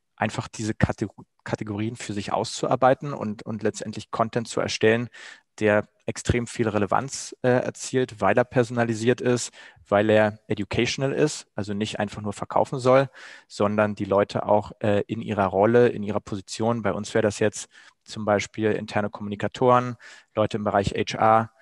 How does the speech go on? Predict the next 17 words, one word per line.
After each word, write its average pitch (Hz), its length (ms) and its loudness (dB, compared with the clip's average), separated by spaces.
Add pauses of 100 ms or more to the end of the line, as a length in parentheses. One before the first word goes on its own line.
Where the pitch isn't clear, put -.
(260)
äh, 101 200 0
auch - 220 -4
im 104 240 -8
Bereich 95 280 -2
Marketing, 117 540 0 (580)
wie 120 120 -6
kö-, - 260 -2
wie 110 180 -10
können 107 320 -4
wir 120 160 4
letztendlich 110 440 -2
dazu - 240 -4
beitragen, 104 360 0
dass 101 160 -6
sie 110 80 -6
sich 101 260 -8
weiterbilden 135 680 2